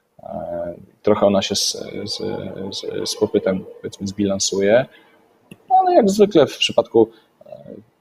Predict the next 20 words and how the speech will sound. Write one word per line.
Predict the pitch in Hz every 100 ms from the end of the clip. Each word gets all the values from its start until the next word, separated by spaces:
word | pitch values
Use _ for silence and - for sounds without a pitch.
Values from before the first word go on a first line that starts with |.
| _
cen | 131 131
mieszkań, | 135 120 - 95
no, | 95
możemy | 104 120 120
sobie | 117 117 110 107 104 -
tutaj | - 104 101
gdybać, | 101 107 104 98 92
wróżyć | 95 101 92
z | -
fusów, | - 104 107 - -
e, | - - - _ _
a | -
potem | - 110 -
i | 131
tak | 101 98
rzeczywistość | 101 - 101 107 - 104 - - _ _ _
może | 104 98
nas | 98 92
zaskoczyć. | 98 - 107 104 -
Ja | 101 95